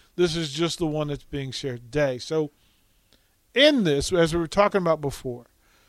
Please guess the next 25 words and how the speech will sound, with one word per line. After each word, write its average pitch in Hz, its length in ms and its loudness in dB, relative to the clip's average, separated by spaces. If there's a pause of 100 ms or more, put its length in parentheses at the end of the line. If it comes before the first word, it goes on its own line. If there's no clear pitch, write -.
(380)
there 175 220 4
comes 240 420 0
a 226 60 -4
time 170 520 -2
for 151 220 -2
a 147 60 2
lot 156 240 2
of 151 60 -4
people 127 400 -8
where 131 460 -8
somebody, 196 720 0
someone, 160 640 -4
something 131 720 -8 (1800)
either 175 280 4
lands 196 440 6
in 202 80 0
front 202 260 8
of 185 60 8
them 190 160 4
and 180 100 2
forces 175 380 4
them 175 140 0
to 175 80 -4
change 202 400 6
direction, 208 720 2